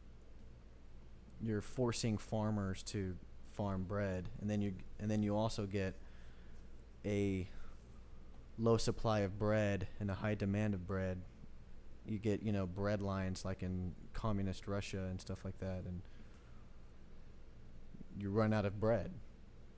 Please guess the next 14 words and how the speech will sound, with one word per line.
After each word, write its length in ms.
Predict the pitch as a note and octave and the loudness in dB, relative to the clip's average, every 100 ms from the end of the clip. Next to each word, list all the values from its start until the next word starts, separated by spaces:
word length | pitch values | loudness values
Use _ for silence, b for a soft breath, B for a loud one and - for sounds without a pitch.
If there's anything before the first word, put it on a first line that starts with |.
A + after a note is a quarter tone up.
| - | -12
uh, 160 | - E2+ - | -10 -8 -8
'cause 100 | G2+ - | -8 -6
you're, 200 | F#2 F2 - - - - - - - - - - - - - - - - - - | -6 -6 -10 -12 -12 -12 -12 -12 -12 -12 -12 -12 -12 -12 -12 -12 -12 -12 -10 -2
you're 140 | A2 | 0
devoting 340 | G#2+ G#2 G#2+ G#2 | 2 6 6 8
the 100 | G#2 | 6
entire 300 | G2 G#2+ G2+ | 4 4 2
economy 500 | - A2 G#2 G2+ G2+ | 2 0 2 4 2
to 260 | - F#2 E2+ - - - | 0 -2 -4 -10 -14 -4
fulfill 300 | G#2 - G2+ | -4 0 0
basic 340 | F#2+ G2 F2+ | 2 0 -2
human 240 | - F#2 F#2 | -2 -2 0
rights. 400 | G2 F#2 - - | 0 0 -4 -6
And 120 | F#2 | -6